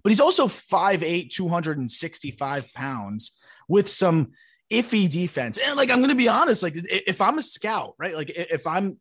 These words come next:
as a prospect analyst, I'm watching a guy whose defense has slowed a little bit, and I'm looking at him objectively being the largest man at his position. It doesn't help to move. Like, that's something that I'm sure the Jays are, are, are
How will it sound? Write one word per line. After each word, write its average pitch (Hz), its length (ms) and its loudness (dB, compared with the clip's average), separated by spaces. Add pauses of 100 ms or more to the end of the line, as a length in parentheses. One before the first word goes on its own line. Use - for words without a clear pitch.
(100)
as 135 140 -10
a 127 40 -12
prospect - 720 -6
analyst, 147 640 -6 (540)
I'm 170 180 4
watching 175 360 4
a 208 40 0
guy 135 380 -2 (120)
whose 139 240 -6
defense 180 460 -4
has 139 180 -2
slowed 143 380 -2
a 165 60 0
little 147 280 -2
bit, 101 240 -14 (560)
and 185 160 -2
I'm 180 280 0
looking 151 300 -6
at 175 60 -8
him 175 200 -2
objectively 160 640 -2
being 143 600 -6
the 147 260 -4
largest 143 600 -4
man 127 300 -6
at 123 80 -12
his 123 180 -10
position. 127 720 -6 (320)
It - 240 2
doesn't 165 300 2
help 147 280 -6
to 190 80 2
move. 202 440 4
Like, 139 200 -6
that's 180 220 -2
something 208 360 0
that 185 180 2 (100)
I'm 165 140 -4
sure 160 360 -4
the 185 100 -2
Jays 139 440 -6
are, 131 240 -8 (400)
are, 135 140 -6
are 147 300 -2